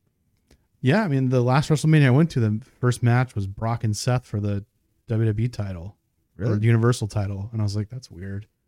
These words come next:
Speaker 1: Yeah.
Speaker 2: Yeah.
Speaker 1: It's, it's, they try, they, sometimes they try to throw the first match as a title match to kinda throw you off the scent of the card layout.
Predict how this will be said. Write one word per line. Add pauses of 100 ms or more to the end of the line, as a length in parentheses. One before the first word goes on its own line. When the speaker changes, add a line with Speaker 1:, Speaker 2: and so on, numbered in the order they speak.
(500)
Speaker 1:
Yeah. (360)
Speaker 2:
Yeah.
Speaker 1:
It's,
it's,
they
try,
they,
sometimes
they
try
to
throw
the
first
match
as
a
title
match
to
kinda
throw
you
off
the
scent
of
the
card (480)
layout.